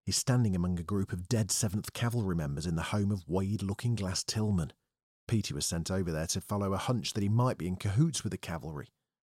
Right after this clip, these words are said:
Laurie tells him to stay put and cuts the call. As Laurie steps from her car, a woman approaches on horseback.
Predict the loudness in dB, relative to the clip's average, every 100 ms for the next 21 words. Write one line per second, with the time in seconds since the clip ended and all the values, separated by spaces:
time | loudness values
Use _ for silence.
0 | -8 -2 0 0 0 0 -2 -2 -4 -2
1 | -2 -2 -4 -4 _ -16 -12 -10 -8 -10
2 | -10 -6 -6 -6 -12 _ _ _ _ _
3 | _ 0 4 6 6 4 0 -2 -4 -4
4 | -2 0 0 0 0 2 4 4 2 -2
5 | -4 -2 -2 0 0 2 0 -2 -6 -8